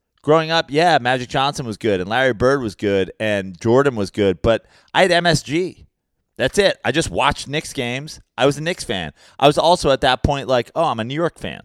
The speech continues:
Like, I'm just gonna be a New York fan." No one in my family,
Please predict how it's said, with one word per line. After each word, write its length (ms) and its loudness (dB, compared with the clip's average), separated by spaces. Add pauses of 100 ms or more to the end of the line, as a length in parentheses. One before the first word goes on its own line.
Like, 160 -10
I'm 140 -6
just 160 -8
gonna 160 -8
be 160 -4
a 40 -4
New 120 -8
York 200 -2
fan." 140 -8 (300)
No 180 2
one 140 0
in 80 -4
my 140 0
family, 580 0